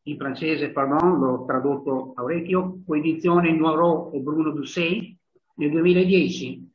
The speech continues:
Nel duemiladiciotto è uscito il suo saggio Diversité culturelle vers l'état culture,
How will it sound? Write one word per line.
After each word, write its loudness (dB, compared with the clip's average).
Nel -2
duemiladiciotto 0
è -2
uscito -2
il 0
suo -2
saggio 0
Diversité -2
culturelle 0
vers -4
l'état -2
culture, 2